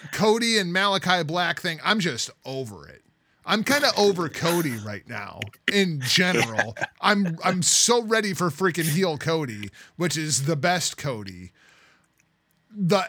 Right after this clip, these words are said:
Speaker 1: ending of this thing felt very, very, very convoluted to me.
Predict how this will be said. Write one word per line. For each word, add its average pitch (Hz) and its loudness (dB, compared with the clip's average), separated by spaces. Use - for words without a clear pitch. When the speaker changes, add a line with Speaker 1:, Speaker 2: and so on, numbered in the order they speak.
Speaker 1:
ending 240 4
of 180 0
this 202 2
thing 190 2
felt 156 -2
very, 175 4
very, 160 2
very 170 2
convoluted 147 -2
to 147 -4
me. 131 -6